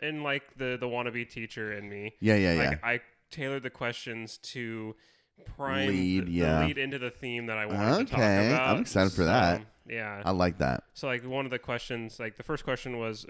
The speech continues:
Speaker 1: "Who are the five permanent members of the U N Security Council?" Uh, the second one was, like, "The World Trade Organization originated from the, in the nineteen nineties from what earlier agreement?"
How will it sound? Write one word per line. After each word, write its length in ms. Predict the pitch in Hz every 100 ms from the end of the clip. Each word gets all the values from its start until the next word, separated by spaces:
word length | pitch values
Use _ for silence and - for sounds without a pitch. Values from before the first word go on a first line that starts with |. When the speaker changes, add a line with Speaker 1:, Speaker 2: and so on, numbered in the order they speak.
| 127
Speaker 1:
"Who 100 | 135
are 80 |
the 60 | 117
five 300 | - 113 113
permanent 300 | - 113 104
members 260 | 104 104 104
of 60 |
the 80 | 104
U 60 | 104
N 80 | 101
Security 340 | - 110 104
Council?" 560 | 104 104 98 107 104 101 _ _ _ _
Uh, 340 | 104 98 95 95
the 60 | 95
second 260 | 120 110 104
one 80 |
was, 120 | 107 107
like, 160 | 104 _ _ -
"The 80 |
World 180 | 123 127
Trade 180 | 123 120
Organization 600 | 120 117 113 113 - 117
originated 500 | 113 113 117 110 107
from 120 | -
the, 80 | 110 107
in 60 | 110
the 60 | 107
nineteen 260 | 107 117
nineties 240 | 107 104 104
from 240 | 110 104
what 160 | 104 - _
earlier 340 | 92 110 120 143
agreement?" 440 | 139 156 170 170